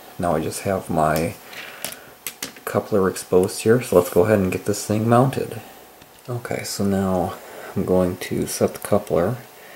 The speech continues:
and I'm making use of some of the packaging here, 'cause I need to put the coupler in before I can mount the truck. So I'm just gonna set the powered wheels off to the side here. I'm gonna mount that.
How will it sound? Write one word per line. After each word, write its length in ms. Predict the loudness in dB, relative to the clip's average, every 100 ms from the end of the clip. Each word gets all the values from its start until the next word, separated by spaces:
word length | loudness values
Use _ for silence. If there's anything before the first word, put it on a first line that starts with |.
| -20 -20 -6
and 100 | 0
I'm 60 |
making 260 | 0 0 -2
use 240 | -4 -4
of 80 | -2
some 200 | 0 0
of 60 | -2
the 60 |
packaging 640 | 0 0 0 -2 -2 -4
here, 400 | -2 0 2 0 -2 -16 -20 -16
'cause 120 | -6 0
I 120 | 2
need 160 | 0
to 80 | -4
put 240 | -4 -4 -4
the 100 | -8
coupler 580 | 0 0 4 4 4 2
in 540 | -2 -2 0 0 0 -2 -10 -14 -12 -12
before 260 | -2 2
I 60 | 2
can 140 | 2
mount 200 | -2 -2
the 80 | -4
truck. 600 | -8 0 2 2 -2 -10 -12 -20 -20 -18 -18 -18 -20 -20 -20 -20 -20 -20 -20 -20 -10
So 120 | -6
I'm 60 |
just 220 | -6 -6 -4
gonna 160 | -4
set 500 | -2 -2 4 4 4 -6 -20 -12
the 140 | -4 -4
powered 480 | -2 2 4 4
wheels 540 | 2 2 4 4 4 2
off 260 | 0 0
to 100 | -2
the 140 | -6 -4
side 420 | 0 2 4 2
here. 420 | -2 0 2 0 -2 -14 -20 -20 -20 -20 -20 -20 -18
I'm 60 | -12
gonna 100 | -8
mount 320 | -2 0 0 -4
that. 760 | -8 -2 0 0 0 -2 -4